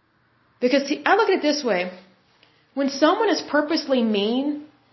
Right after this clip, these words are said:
you know, over time, that changes your personality. I don't know if you're aware of that, T S A agents, but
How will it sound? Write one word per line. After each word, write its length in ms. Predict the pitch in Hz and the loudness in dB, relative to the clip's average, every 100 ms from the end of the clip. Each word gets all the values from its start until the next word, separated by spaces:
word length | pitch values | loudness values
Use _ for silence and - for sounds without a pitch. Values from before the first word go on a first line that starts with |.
| _ _ | _ _
you 140 | 262 285 | 2 4
know, 140 | - 262 | 4 4
over 360 | 370 403 330 | 2 4 0
time, 920 | - - 285 302 269 220 208 220 - - _ - | 0 -6 -2 0 2 2 -2 -4 -10 -20 _ -10
that 220 | 220 269 277 | 4 4 4
changes 440 | 294 302 277 240 | 2 4 4 2
your 140 | 247 247 | 0 -2
personality. 640 | 240 226 208 208 190 - 190 _ _ _ _ _ - - | -4 -2 0 0 -2 -6 -16 _ _ _ _ _ -6 2
I 60 | |
don't 100 | 247 | 4
know 80 | 302 | 6
if 80 | 311 | 4
you're 200 | 277 247 | 4 2
aware 260 | 247 240 240 | 4 4 2
of 80 | 208 | 2
that, 300 | 185 - - | 2 0 -2
T 180 | 220 | -2
S 160 | 202 202 | 0 0
A 80 | 190 185 | -2 -2
agents, 280 | 185 190 190 | -2 -6 -6
but 240 | 208 190 | -4 -4